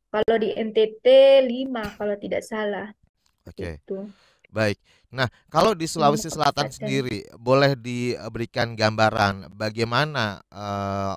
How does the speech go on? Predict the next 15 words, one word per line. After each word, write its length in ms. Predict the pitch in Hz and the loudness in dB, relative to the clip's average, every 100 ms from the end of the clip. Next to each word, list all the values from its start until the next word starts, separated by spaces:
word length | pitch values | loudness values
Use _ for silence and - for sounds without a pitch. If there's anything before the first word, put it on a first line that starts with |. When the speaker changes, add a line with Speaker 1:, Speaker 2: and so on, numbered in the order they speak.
| - _ _ _ | -10 _ _ _
Speaker 2:
orang 560 | 80 104 107 110 104 107 | -12 -10 -6 -4 -6 -6
yang 160 | 101 | -8
mengalami 400 | 101 101 98 98 | -6 -6 -4 -6
kusta 240 | - 98 101 | -10 -12 -12
di 160 | 95 | -12
sana, 560 | 92 98 95 120 143 170 185 _ _ _ _ _ _ _ _ | -8 -6 -6 -6 -6 -6 -10 _ _ _ _ _ _ _ _
ya, 320 | 101 101 101 | -6 -4 -4
atau 520 | - 110 - 107 104 - | -4 -8 -2 0 0 -4
O-, 200 | - 110 - 87 - | -8 -8 -10 -20 -12
bahkan 400 | 110 104 120 117 | -8 -8 -8 -8
O 80 | 110 | -2
Y 80 | 110 101 | -2 -2
P 160 | 107 | -6
M 80 | 107 | -10
K-nya 720 | 104 104 101 107 120 175 247 | -8 -8 -8 -8 -4 -4 -6